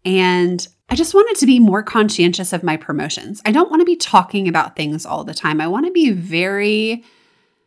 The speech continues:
purposeful in my marketing and not spread thin anymore. And so I'm getting more strategic about that and what I'm producing and what I'm putting out there. And I just felt like I don't want to be talking about the work group all the time. And the work group is my cream of the crop.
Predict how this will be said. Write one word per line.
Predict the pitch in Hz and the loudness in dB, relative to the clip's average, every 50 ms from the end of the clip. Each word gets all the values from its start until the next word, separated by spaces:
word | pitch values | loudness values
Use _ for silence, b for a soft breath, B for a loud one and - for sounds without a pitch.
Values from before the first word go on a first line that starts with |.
| b b b _ _ _ _ _ - | b b b _ _ _ _ _ -4
purposeful | - 214 190 196 226 220 - - - 277 285 294 | 0 0 0 0 0 -4 -4 0 2 4 4 4
in | 254 180 190 190 | 2 0 0 0
my | 165 170 | 0 0
marketing | 170 160 151 151 151 - 247 277 302 320 339 381 - b b b b b b b b | 0 0 -2 -4 -4 -4 -2 0 2 2 2 0 -2 b b b b b b b b
and | - 202 208 196 | 4 4 6 6
not | 190 156 156 - - | 6 4 2 2 -2
spread | - - - - 170 151 151 - | -6 -4 0 0 0 0 0 -4
thin | - 147 139 143 | -6 -6 -4 -4
anymore. | 143 147 143 - - - 92 92 - 208 - _ _ _ _ _ _ _ _ _ _ _ _ _ | -6 -6 -8 -8 -10 -10 -12 -12 -14 -16 -18 _ _ _ _ _ _ _ _ _ _ _ _ _
And | - 196 196 180 | -4 -2 -2 -2
so | - - 202 | 0 0 0
I'm | 196 196 202 | 2 2 0
getting | 196 233 269 262 233 | 0 2 2 4 2
more | 226 226 | 2 0
strategic | 226 - - 202 208 - - 196 180 - 185 175 175 - - | -2 -4 -6 -8 -8 -8 -8 -8 -6 -4 -4 -4 -4 -6 -12
about | 165 139 - 185 170 165 165 165 - - - - - - _ _ _ _ | -12 -6 0 2 2 4 2 2 -2 -4 -10 -16 -16 -16 _ _ _ _
that | - 165 170 160 170 - 220 - | -4 0 2 4 4 2 0 -4
and | - 180 | -6 -4
what | 175 165 175 | -4 -2 -2
I'm | 165 165 | -2 -4
producing | - 156 139 175 180 175 - 285 294 302 302 302 b b b b b b b b b - | -4 -6 -6 -4 -4 -4 -2 -2 -2 -2 -2 -4 b b b b b b b b b -4
and | 180 175 175 170 165 165 | -2 0 0 0 0 0
what | 170 175 | 0 0
I'm | 165 175 | -2 -4
putting | 175 - 165 160 160 | -6 -8 -6 -4 -4
out | 160 180 190 - | -2 -4 -4 -2
there. | 285 285 294 294 311 311 311 _ - | -2 -2 0 -2 -4 -6 -10 _ -8
And | 196 180 190 | -4 0 2
I | 190 185 | 2 2
just | 175 226 214 - - | 0 -2 -4 -4 0
felt | - 262 240 | 2 2 2
like | - 196 196 - - _ | 2 -2 -8 -8 -10 _
I | - 190 | -4 -2
don't | 208 247 | 0 2
want | 285 311 | 4 4
to | 311 | 4
be | 330 | 4
talking | 320 - 349 349 339 320 | 4 2 0 0 2 2
about | 277 254 | 2 2
the | 202 | -2
work | 175 165 - - | -4 -4 -6 -8
group | 165 156 - | -10 -10 -8
all | - 143 151 | -6 -6 -6
the | 151 | -6
time. | 151 - - 147 - - - - | -6 -4 -4 -4 -4 -4 -6 -2
And | 185 202 | 2 2
the | 208 190 | 2 2
work | 165 208 285 285 | 2 0 -2 -2
group | - 440 453 427 | -2 -2 0 0
is | 403 370 - 302 | -2 0 2 4
my | 311 311 277 | 4 4 2
cream | 277 - - - 262 277 294 170 143 - - | 0 -6 -6 -2 0 2 2 2 0 -2 -6
of | - 190 - | -10 -10 -8
the | - | -8
crop. | - - - 175 202 - - _ | -4 2 4 4 4 4 0 _